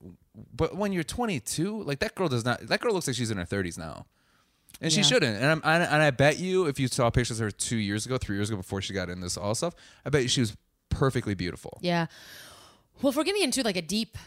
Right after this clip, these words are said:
Speaker 2: deep situation, which I
Speaker 1: I don't think, I think people just want the sillies.
Speaker 2: The sillies. Uh, well, then we'll just be real quick. Like, if you think your only worth on this planet as a female is youth, vitality, and your looks,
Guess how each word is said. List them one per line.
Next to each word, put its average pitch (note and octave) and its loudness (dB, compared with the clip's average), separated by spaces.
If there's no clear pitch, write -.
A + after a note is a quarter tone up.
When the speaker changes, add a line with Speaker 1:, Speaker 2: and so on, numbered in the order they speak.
Speaker 2:
deep G#3+ -2
situation, E3 0
which D#3+ -6
I - -4
Speaker 1:
I - -2
don't B2+ 0
think, G#2+ -2
I A2+ -4
think A2+ -2
people F2 -4
just E2 -8
want E2+ -6
the - -12
sillies. D2+ -8
Speaker 2:
The G3+ 0
sillies. F#3 0
Uh, - -4
well, B3 4
then C#4+ 4
we'll C#4+ 2
just - -2
be B3 4
real B3+ 4
quick. A3 0
Like, F#3 0
if B3 -2
you D4 4
think C4+ -2
your G#3+ 0
only A#3 2
worth G3 0
on F3+ 0
this F3+ -2
planet G3+ -2
as E3+ -2
a F3+ -2
female D#3 -2
is G3 0
youth, F#3+ 0
vitality, F#3 0
and F3 -2
your E3 -2
looks, - -2